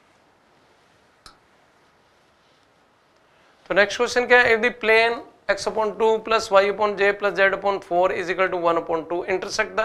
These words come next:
x, y and z axis at A, B and C respectively। Clear? Then volume of the tetrahedron O A B C where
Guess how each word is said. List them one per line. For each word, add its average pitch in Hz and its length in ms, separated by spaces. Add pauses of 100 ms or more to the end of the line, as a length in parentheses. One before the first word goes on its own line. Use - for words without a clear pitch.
x, 190 240
y 185 140 (180)
and 190 160
z 180 60
axis 175 460
at 160 280 (140)
A, 196 340 (1300)
B 196 520
and 196 220
C 147 420
respectively। 156 720 (760)
Clear? 208 260
Then 202 220
volume 220 340
of 214 100
the 233 100
tetrahedron 214 800 (240)
O 214 340
A 202 180
B 196 200
C 208 260
where 196 260